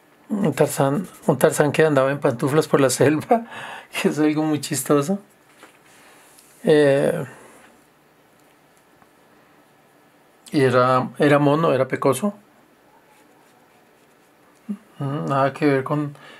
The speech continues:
con el Tarzán de los cómics, con los Tarzanes de los cómics.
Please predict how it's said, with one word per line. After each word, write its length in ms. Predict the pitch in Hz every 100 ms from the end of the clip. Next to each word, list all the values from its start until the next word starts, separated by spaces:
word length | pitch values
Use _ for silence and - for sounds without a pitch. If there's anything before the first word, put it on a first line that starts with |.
| - -
con 240 | - 139
el 160 | 127 123
Tarzán 680 | 123 113 - 123 123 117 - - _ _ _ _ _ _ _ _ _ _ _ _ _ _ _ _
de 80 | 202
los 220 | 131 117
cómics, 880 | - - 143 139 139 - - - - _ _ _ _ - - _
con 160 | -
los 120 | 147 -
Tarzanes 340 | 123 135 135
de 60 | 143
los 160 | 120
cómics. 600 | - 139 135 120 - -